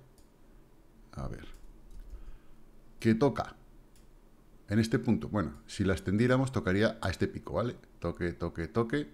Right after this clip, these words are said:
más o menos, nos vendría por ahí, o un poquito más arriba, más o menos. Toque, otro toque aquí, otro toque aquí, otro toque aquí,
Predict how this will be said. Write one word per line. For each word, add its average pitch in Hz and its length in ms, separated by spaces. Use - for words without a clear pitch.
más 87 180
o - 20
menos, 110 340
nos 71 100
vendría 73 260
por 67 180
ahí, 69 200
o - 220
un - 40
poquito - 280
más - 100
arriba, - 260
más - 120
o - 40
menos. - 180
Toque, 92 260
otro 104 300
toque 110 180
aquí, 95 260
otro 107 240
toque 107 220
aquí, 87 220
otro 113 320
toque 107 180
aquí, 85 240